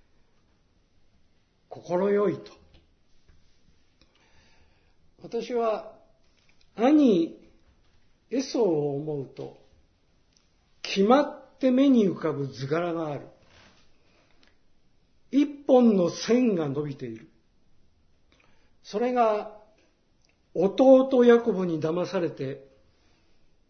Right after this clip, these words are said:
線が途中で中断している。そしてそれはまた元の線の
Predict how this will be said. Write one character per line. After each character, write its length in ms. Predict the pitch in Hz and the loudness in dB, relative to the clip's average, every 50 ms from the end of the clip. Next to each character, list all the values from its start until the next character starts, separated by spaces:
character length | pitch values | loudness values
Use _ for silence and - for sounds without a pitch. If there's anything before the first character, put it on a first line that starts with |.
| _ _ _ _ _ _ _ _ _ | _ _ _ _ _ _ _ _ _
線 460 | - - - - 269 302 302 277 247 | -18 -12 -6 -2 0 0 0 0 0
が 160 | 202 180 180 180 | 0 -2 -4 -4
途 180 | - 165 156 | -4 -6 -4
中 280 | 147 - 226 226 220 196 | -4 -2 -2 -2 0 2
で 240 | 220 208 196 202 - | 2 2 2 2 -4
中 280 | - - 202 202 208 | -6 -4 -2 -2 0
断 240 | 196 208 214 202 185 | 0 0 0 0 -4
し 80 | 196 - | -6 -6
て 120 | - 175 | -6 -6
い 100 | 165 151 | -6 -6
る。 180 | 143 156 - - _ _ _ _ _ _ _ _ _ _ _ _ _ _ _ _ _ _ _ _ _ _ _ _ _ | -8 -10 -14 -18 _ _ _ _ _ _ _ _ _ _ _ _ _ _ _ _ _ _ _ _ _ _ _ _ _
そ 220 | - - - 240 247 | -10 -2 -2 -2 0
し 60 | - | 2
て 120 | 320 262 | 0 0
そ 140 | 254 - 262 | 0 0 2
れ 80 | 254 247 | 4 4
は 140 | 262 247 | 4 4
ま 140 | 247 240 240 | 4 4 2
た 360 | 240 247 247 240 240 247 247 - - - _ _ _ _ _ _ _ _ _ _ _ _ _ _ _ _ - | 2 2 2 2 2 2 -2 -6 -16 -20 _ _ _ _ _ _ _ _ _ _ _ _ _ _ _ _ -6
元 360 | - 180 262 320 320 - 277 233 | 2 4 4 4 4 4 2 4
の 180 | 208 202 180 | 4 4 2
線 380 | - - - 226 240 226 214 196 | 0 0 0 2 2 2 2 0
の 300 | 175 160 160 156 - | 0 0 0 -2 -4